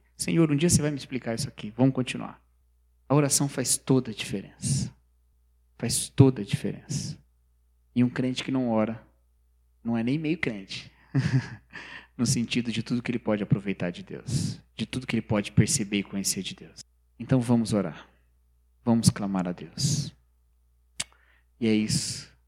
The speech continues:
que eu quero deixar para os irmãos como esse desafio inicial. Começando hoje, vamos orar. Então, quatro elementos da oração aqui que a gente falou.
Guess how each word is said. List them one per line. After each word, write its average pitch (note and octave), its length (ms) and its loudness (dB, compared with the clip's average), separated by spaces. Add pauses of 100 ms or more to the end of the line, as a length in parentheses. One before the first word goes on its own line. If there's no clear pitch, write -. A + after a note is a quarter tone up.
(460)
que - 60 -4
eu A2+ 40 2
quero A2+ 220 -2
deixar G#2+ 420 -2 (240)
para A2 120 -6
os A2 120 -6
irmãos A2 320 -2
como - 160 -8
esse A2 200 -2
desafio A2+ 560 -2
inicial. C#3+ 640 2 (160)
Começando D3 500 2
hoje, - 560 4 (560)
vamos A#2+ 260 -2
orar. F#2 320 -8 (680)
Então, C3 180 4
quatro F3+ 340 6
elementos C3+ 500 6
da B2+ 100 6
oração A#2+ 360 4
aqui A2+ 160 -6
que A2+ 100 -2
a A2 40 -2
gente A2 180 -4
falou. G2 320 -4